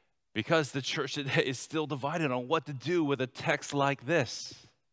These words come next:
Some are gonna say that we don't preach or teach a text like this enough. That we're worse off for ignoring it because its subject matter i-, is of such vital importance to the spiritual health of the church today.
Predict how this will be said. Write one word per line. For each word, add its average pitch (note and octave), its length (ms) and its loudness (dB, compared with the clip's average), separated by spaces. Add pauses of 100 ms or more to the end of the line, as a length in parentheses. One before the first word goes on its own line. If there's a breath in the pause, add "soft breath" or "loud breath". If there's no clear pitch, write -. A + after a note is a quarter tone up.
(1000)
Some C3+ 240 6
are C#3 40 8
gonna B2+ 180 4
say C3+ 200 6
that D3 300 6
we D#3 120 4
don't E3 240 4
preach E3+ 400 -2
or E3 200 0
teach - 520 -4
a E3+ 100 4
text E3 320 0
like D#3+ 200 2
this F3 220 -2
enough. F3+ 560 4 (920)
That G#2+ 240 2
we're D3 180 4
worse F3 380 6
off G3 300 8
for D3+ 240 2
ignoring D3+ 800 4
it B2+ 160 0
because D#3 500 2 (220 loud breath)
its C#3 140 0
subject D#3+ 540 0
matter B2+ 440 2
i-, B2+ 220 0
is C#3 280 -2
of C3+ 160 -2
such C#3 160 -2
vital C#3 500 2
importance C#3+ 520 -4
to C#3+ 120 -6
the B2+ 100 -4
spiritual D#3 640 -4
health C3 360 2
of B2+ 80 -6
the C3 80 -6
church C#3 380 -8
today. C#3 400 2